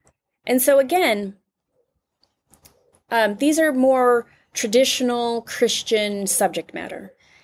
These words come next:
that are ripe for conversations with the Holy Spirit. And the way you would enter into this is,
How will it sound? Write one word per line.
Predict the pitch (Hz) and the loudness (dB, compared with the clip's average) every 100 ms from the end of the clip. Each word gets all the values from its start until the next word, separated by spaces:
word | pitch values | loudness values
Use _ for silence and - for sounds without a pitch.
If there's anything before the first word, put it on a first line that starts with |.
| _ _ _ _ | _ _ _ _
that | 190 202 185 185 - - - - _ _ _ _ _ _ _ _ _ _ _ | 0 2 2 0 -2 -6 -8 -20 _ _ _ _ _ _ _ _ _ _ _
are | 214 202 | 2 2
ripe | 185 208 233 247 202 - - - _ _ _ _ _ _ _ _ _ _ _ _ | 2 2 4 6 4 -2 -12 -20 _ _ _ _ _ _ _ _ _ _ _ _
for | - 226 214 | -2 2 2
conversations | 214 214 190 180 185 180 180 175 | 2 -2 -2 0 0 0 -4 -6
with | 170 | -4
the | 165 | -4
Holy | 165 151 | -4 -6
Spirit. | 147 - 147 - - _ _ _ _ _ _ _ _ _ _ - - | -8 -6 -8 -8 -14 _ _ _ _ _ _ _ _ _ _ -20 -2
And | 208 202 190 | 0 2 2
the | 208 | 4
way | 220 | 4
you | 220 214 | 4 2
would | 214 | 2
enter | 202 196 196 | 2 2 0
into | 190 - | 0 0
this | 196 - | 0 0
is, | 185 156 | 0 -2